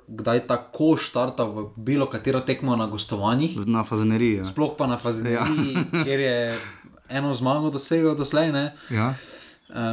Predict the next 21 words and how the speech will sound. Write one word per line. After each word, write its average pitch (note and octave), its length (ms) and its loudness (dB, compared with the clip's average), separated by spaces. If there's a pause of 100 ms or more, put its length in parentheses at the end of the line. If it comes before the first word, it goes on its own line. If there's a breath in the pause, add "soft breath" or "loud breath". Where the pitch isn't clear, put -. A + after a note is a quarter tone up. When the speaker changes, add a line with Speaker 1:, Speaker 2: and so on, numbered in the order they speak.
Speaker 1:
pa A2 140 -2
še G#2+ 120 -2
tisto C3 260 2
bolj B2+ 140 6
po B2+ 100 -2
sreči C3+ 400 2
kot, A2+ 420 -4 (120)
Speaker 2:
Kot - 260 2
Speaker 1:
kot - 20 -4
tam E3 140 0
Speaker 2:
nek, - 20 0
ne. C3 60 0
Speaker 1:
ena, B2+ 440 -2
kot C3+ 220 -4
Speaker 2:
Že C#3 180 0
raz E3 200 2
Speaker 1:
žoga - 40 0
Speaker 2:
zalutala. E3+ 340 2 (180)
Speaker 1:
zalutala C3+ 240 2
noter, C#3+ 340 -2
ne. C3 200 -2